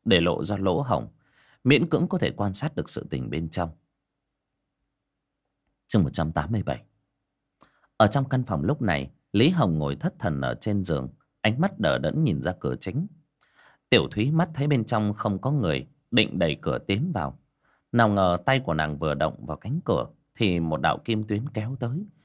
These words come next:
đem làn da mềm mại trên ngón tay cắt xuống một vệt đau nhói. Tiểu Thúy nhíu mày bước lui về đằng sau một bước, đôi mắt xanh lam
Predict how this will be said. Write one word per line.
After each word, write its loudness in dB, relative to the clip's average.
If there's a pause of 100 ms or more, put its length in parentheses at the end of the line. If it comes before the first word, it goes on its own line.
(200)
đem 4
làn 0
da -4
mềm 0
mại -2
trên -4
ngón -4
tay -2
cắt -4
xuống -4
một -4
vệt -8
đau -10
nhói. -6 (840)
Tiểu 4
Thúy 0
nhíu 2
mày 2
bước -2
lui 2
về 0
đằng -4
sau -4
một -4
bước, 0 (560)
đôi 6
mắt 0
xanh 0
lam 0